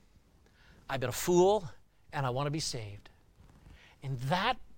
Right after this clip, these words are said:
just simple act of repentant faith, God came to me.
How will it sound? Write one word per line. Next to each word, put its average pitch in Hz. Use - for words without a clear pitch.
just -
simple 311
act 196
of 147
repentant 233
faith, 120
God 208
came 139
to -
me. 131